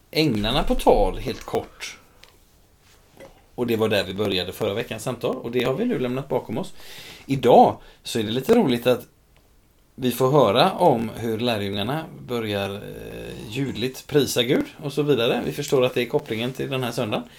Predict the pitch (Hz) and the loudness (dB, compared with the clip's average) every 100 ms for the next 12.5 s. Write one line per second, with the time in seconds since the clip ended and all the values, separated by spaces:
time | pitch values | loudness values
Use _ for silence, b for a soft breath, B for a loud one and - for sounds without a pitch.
0 | B B B - 95 - _ _ _ _ | B B B -12 -12 -12 _ _ _ _
1 | _ _ - 127 151 104 87 101 196 240 | _ _ -2 2 2 0 -2 -4 -4 -4
2 | 240 220 208 104 - - 101 147 202 - | -4 -2 -4 -6 -10 -6 -2 0 0 0
3 | 151 135 139 127 113 101 - 113 131 95 | -2 0 0 0 -2 -8 -10 -4 -4 -2
4 | 90 113 175 - B B B _ 131 135 | -6 -8 -8 -14 B B B _ -8 -2
5 | 123 110 107 104 101 92 117 107 92 123 | 0 0 -6 -8 -8 -4 -2 -2 -4 -6
6 | 151 156 147 147 123 - - - _ _ | -6 -6 -6 -6 -10 -12 -18 -20 _ _
7 | _ 113 110 123 139 104 110 107 113 117 | _ -12 -8 -4 -4 -4 -4 -4 -2 -2
8 | 104 123 98 95 92 92 110 127 127 131 | 0 0 -2 -2 -2 -2 -2 -2 0 0
9 | 101 98 B B B - 120 139 107 101 | -2 -4 B B B -4 0 2 0 -4
10 | - - 87 87 - 185 196 - 110 - | -8 -4 -4 -4 -2 0 -2 -6 -8 0
11 | 127 113 95 120 110 104 117 104 120 104 | 2 2 0 -4 -6 -4 -4 -2 -2 -4
12 | 82 95 104 104 | -6 -6 -4 -4